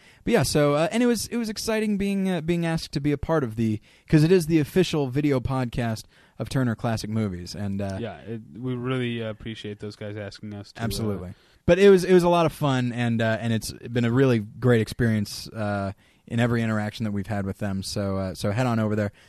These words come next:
Speaker 1: the Turner Classic Movies, uh, video podcast. So, all right.
Speaker 2: Okay, so you can find us at battleship retention dot com or in iTunes.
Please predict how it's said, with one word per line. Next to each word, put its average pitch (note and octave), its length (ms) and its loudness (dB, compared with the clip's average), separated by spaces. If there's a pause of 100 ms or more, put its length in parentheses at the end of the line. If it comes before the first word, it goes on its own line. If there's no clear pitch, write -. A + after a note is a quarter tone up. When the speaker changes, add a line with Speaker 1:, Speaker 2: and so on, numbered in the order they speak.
(120)
Speaker 1:
the A2 60 -4
Turner D3+ 220 0
Classic B2+ 300 -2
Movies, A2+ 480 0
uh, G#2 320 -4
video A2+ 680 2 (200)
podcast. F#2+ 500 -6 (540)
So, G2+ 380 0 (140)
all B2+ 120 0
right. E3 100 4
Speaker 2:
Okay, F3+ 300 2
so E3 320 4
you D3 140 0
can D#3+ 160 0
find F#3+ 220 4
us C#3 160 0
at C3+ 140 -4
battleship C#3+ 320 0
retention C3+ 300 -2
dot C3 180 0
com E3 260 0
or C3+ 140 -6
in C3 80 -10
iTunes. F#3 540 -8